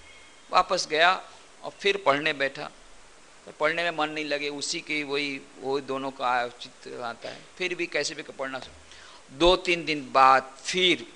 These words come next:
वो करते, करते, करते सबकॉन्शियस माइंड में था, "नहीं, अब तो मार ही डालना है,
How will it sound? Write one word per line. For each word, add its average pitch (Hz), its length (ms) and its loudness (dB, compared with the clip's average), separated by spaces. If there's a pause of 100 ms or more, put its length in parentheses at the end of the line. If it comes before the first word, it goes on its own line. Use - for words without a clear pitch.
(380)
वो 156 300 0
करते, 147 380 2
करते, 156 300 2
करते 147 340 0
सबकॉन्शियस 147 540 0
माइंड 139 220 2
में 139 120 -4
था, 143 300 -4 (400)
"नहीं, 180 360 8
अब 147 240 4
तो 160 60 0
मार 135 320 4
ही 160 60 4
डालना 113 340 4
है, 98 160 -10